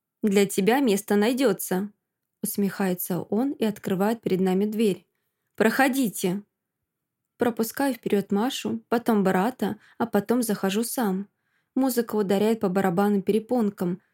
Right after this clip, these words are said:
бас пронизывает до костей. Мы проходим дальше. «Будешь коктейль?» спрашивает Миша нашу малышку. «Нет», она мотает головой,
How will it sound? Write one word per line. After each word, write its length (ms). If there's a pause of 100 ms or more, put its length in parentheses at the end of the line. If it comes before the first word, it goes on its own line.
(160)
бас 340
пронизывает 760
до 100
костей. 640 (380)
Мы 140
проходим 500
дальше. 600 (580)
«Будешь 420
коктейль?» 640 (200)
спрашивает 800
Миша 380
нашу 340
малышку. 680 (520)
«Нет», 520 (360)
она 180
мотает 400
головой, 640